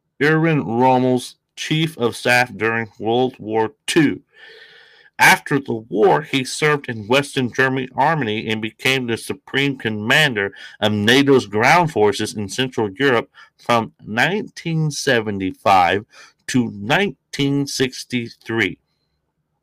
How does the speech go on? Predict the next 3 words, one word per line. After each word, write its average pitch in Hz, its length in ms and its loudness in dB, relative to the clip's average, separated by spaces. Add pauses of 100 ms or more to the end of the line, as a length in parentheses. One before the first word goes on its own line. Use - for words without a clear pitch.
(580)
Hmm. 156 220 2 (1300)
Johannes 131 720 4
Steinhoff, 123 1120 0